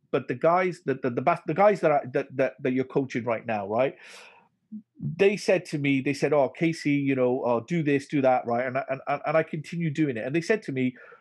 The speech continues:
"Casey, why do you put up with all of the stuff that I have to put up with?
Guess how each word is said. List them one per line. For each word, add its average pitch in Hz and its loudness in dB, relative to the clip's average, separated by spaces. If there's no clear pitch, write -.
"Casey, 214 -2
why 202 4
do 180 -6
you 165 -10
put 180 -2
up 165 0
with 135 -2
all 135 4
of 127 0
the 127 2
stuff - -2
that 147 0
I 135 2
have 120 -4
to 117 -18
put 127 -2
up - -6
with? 104 -10